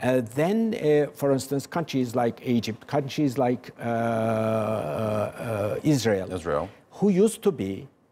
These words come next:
Speaker 1: who used to keep the Greeks at bay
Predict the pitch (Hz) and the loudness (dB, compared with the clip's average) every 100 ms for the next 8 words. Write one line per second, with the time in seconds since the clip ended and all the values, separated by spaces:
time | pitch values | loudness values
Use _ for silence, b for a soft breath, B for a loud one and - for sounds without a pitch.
0 | _ _ 104 104 185 185 - - 175 - | _ _ -8 -2 2 2 2 0 -4 -4
1 | - 208 214 175 - 156 180 165 - - | -2 0 0 -2 0 0 0 -2 -4 -4
2 | 139 - 151 113 107 151 | -4 0 2 2 0 -4